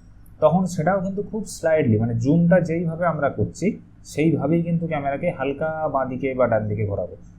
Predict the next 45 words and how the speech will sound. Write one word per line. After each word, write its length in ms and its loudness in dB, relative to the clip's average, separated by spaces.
কখনোই 540 4
দুমদাম 440 4
করে 180 2
ক্যামেরাটাকে 420 0
একদম 400 -2
বাঁ 180 2
দিকে 180 0
ছিল 220 -2
ঝট 200 0
ক্যামেরা 220 0
ডান 180 2
দিকে 140 0
করে 140 2
দিলাম 200 -2
বা 80 0
ডান 180 0
দিকে 140 -6
ছিল 160 -6
ঝট 220 -2
ক্যামেরা 240 0
বাঁ 140 2
দিকে 140 -2
করে 140 -2
দিলাম, 200 0
এইগুলো 320 2
করবে 240 0
না। 220 0
এইগুলো 400 2
করতে 280 0
গেলে 160 -2
কিন্তু 340 -2
যারা 260 4
দেখছে 420 0
তাদের 240 0
ভিউইং 440 0
এক্সপিরিয়েন্সটা 640 -4
খারাপ 240 2
হয়ে 100 -2
যাবে, 220 2
overall 360 0
রেকর্ডিংটা 600 -2
বা 80 2
ক্যামেরার 500 -2
কোয়ালিটিটাও 500 2
কিন্তু 360 -2